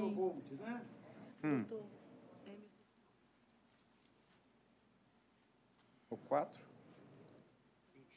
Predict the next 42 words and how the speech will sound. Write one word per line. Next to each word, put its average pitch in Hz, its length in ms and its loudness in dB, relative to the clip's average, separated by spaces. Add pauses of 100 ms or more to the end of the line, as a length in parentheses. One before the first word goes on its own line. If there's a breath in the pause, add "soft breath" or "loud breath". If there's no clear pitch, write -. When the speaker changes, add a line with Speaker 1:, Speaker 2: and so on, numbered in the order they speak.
(320)
Speaker 2:
Ah, 185 360 12
nega, 147 400 12
né? 190 180 12
Então, 196 400 10
eu 185 300 10 (120)
fica 180 300 6
vencido. 165 400 8
Vossa 170 200 12
Excelência, 208 360 12
eu 196 60 8
tô 214 80 10
acompanhando 185 360 6
o 160 40 8
relator, 175 420 12 (100)
quanto 143 220 8
ao 143 60 10
quatro, - 400 4 (200)
ok? 190 300 10
Speaker 3:
Quatro, - 80 4
o - 120 -6
que - 60 -8
que 147 60 2
é - 20 6
o 117 60 4
quatro, - 460 -6
senhor? - 200 -12 (300)
Speaker 2:
É 214 80 12
o 240 40 12
acúmulo 247 420 12
de 151 260 12
adicional. 135 520 12
Speaker 3:
Ah, - 20 8
tá. 104 200 0 (720 loud breath)
Speaker 2:
Vossa 160 180 12
Excelência 185 240 10
fica - 140 8
vencido, 214 540 10 (460 loud breath)
tô 196 80 12
Speaker 3:
Tá. 185 80 12
Speaker 2:
acompanhando 180 400 12
o - 20 12
relator. 175 540 12